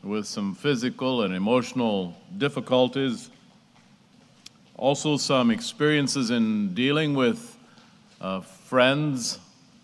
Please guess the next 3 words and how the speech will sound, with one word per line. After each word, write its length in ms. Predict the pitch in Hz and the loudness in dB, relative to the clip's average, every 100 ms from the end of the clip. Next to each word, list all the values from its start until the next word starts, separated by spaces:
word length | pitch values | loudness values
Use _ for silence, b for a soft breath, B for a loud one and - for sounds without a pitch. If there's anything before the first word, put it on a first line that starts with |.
| b b b b b - - | b b b b b -20 -6
who 840 | 127 123 120 113 110 110 107 110 - - _ - | -2 2 2 2 2 0 -2 -6 -12 -20 _ -8
were 400 | 110 113 107 101 | -2 0 0 -2
struggling. 760 | - 147 147 151 175 175 | -4 6 6 8 4 2